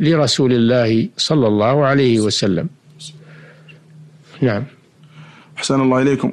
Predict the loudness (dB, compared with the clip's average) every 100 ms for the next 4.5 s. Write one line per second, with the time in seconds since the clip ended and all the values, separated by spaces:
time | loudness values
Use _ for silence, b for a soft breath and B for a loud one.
0 | -2 2 2 2 2 2 0 0 0 0
1 | 2 2 2 0 0 0 0 0 -4 -8
2 | _ _ _ _ _ _ _ _ -6 0
3 | 2 4 4 4 2 2 2 2 2 2
4 | 2 2 2 0 -2